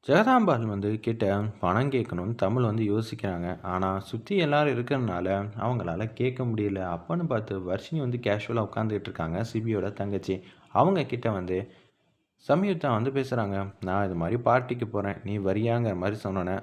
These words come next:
'ஆ, வரேனே' அப்படின்னு சொல்லும்போது, இதெல்லாம் தேவையில்லாத வேலை, எங்கேயும் போகக்கூடாதுன்னு நியாயமா பேசுறாங்க நம்ம தமிழரசி.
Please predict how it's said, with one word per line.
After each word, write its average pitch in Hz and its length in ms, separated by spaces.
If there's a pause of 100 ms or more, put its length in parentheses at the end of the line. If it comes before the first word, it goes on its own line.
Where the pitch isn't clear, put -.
'ஆ, 160 320
வரேனே' 135 400
அப்படின்னு 131 280
சொல்லும்போது, 107 640
இதெல்லாம் 104 400
தேவையில்லாத 107 600
வேலை, 101 320
எங்கேயும் 107 480
போகக்கூடாதுன்னு 113 600
நியாயமா 107 560
பேசுறாங்க 98 460
நம்ம 120 220
தமிழரசி. 104 600